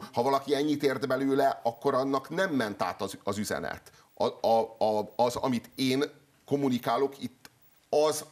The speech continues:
a, az attitűd, amellyel az ember kiáll, és beleáll a saját véleményébe, és azt mondja, hogy ez a lista innentől az el-, első helyezettől a tizedik helyezésig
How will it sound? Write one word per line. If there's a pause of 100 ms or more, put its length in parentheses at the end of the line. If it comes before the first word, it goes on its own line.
a, (380)
az
attitűd, (280)
amellyel
az
ember (140)
kiáll, (100)
és
beleáll
a
saját
véleményébe, (100)
és
azt
mondja,
hogy (220)
ez
a
lista (240)
innentől
az
el-,
első
helyezettől
a
tizedik
helyezésig